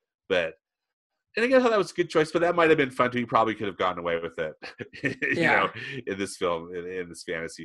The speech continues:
Speaker 1: film. But,
Speaker 2: Yeah.
Speaker 1: but
Speaker 2: So if, if you had to give it a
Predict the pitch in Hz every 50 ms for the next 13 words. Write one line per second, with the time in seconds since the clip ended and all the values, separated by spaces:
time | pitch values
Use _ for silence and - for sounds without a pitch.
0 | - - 76 73 71 69 - - - 80 76 73 151 156 175 - 165 170 _ _
1 | _ _ _ _ _ _ _ - - - 277 269 262 262 262 247 - - - -
2 | _ _ _ _ _ - - - 214 240 233 - - - 247 - - - 247 233
3 | 247 262 294 330 339 349 349 311 311 269 247 226 262 262 247 247 233 202 - -
4 | 175 196